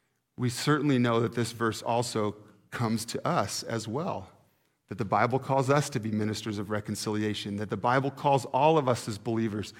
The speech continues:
to be ambassadors, representatives of Jesus to the world who needs him, proclaimers of the good news of Jesus, those who,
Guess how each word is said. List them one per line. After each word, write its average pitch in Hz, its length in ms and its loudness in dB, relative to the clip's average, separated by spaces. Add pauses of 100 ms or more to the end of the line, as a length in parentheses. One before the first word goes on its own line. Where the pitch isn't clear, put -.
(180)
to 120 140 -4
be 127 180 2
ambassadors, 117 1160 0 (280)
representatives 127 1000 4
of 101 140 -4
Jesus 131 380 2
to - 120 -6
the 113 80 -2
world 143 380 4
who 131 100 2
needs 143 320 2
him, 107 140 2
proclaimers 147 1080 4 (240)
of 117 140 2
the 123 80 2
good 151 260 4
news 151 240 4
of 123 100 0
Jesus, 135 440 2 (300)
those 147 260 8
who, 147 240 4